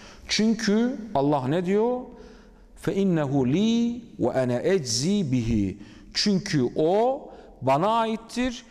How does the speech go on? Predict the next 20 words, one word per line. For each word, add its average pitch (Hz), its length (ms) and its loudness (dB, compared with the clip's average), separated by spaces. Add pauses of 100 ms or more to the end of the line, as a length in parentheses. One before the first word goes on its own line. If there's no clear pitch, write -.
(240)
ve 147 140 2
onun 185 400 0
mükafatını 170 960 0
da 240 420 0 (420)
ancak 170 540 -2
ve 143 60 0
ancak 226 720 0 (460)
ben 165 400 -2
veririm 117 600 0 (320)
buyuruyor. 92 800 -4 (1300)
Çünkü 170 640 0 (300)
kulum 135 440 2 (520)
şehevi 147 520 0
isteklerini 156 880 0
ve 127 280 0 (540)
yemeği, 127 580 2
içmeyi 139 800 -2 (300)
benim 113 260 2
için 110 300 -2
bırakır. - 800 -2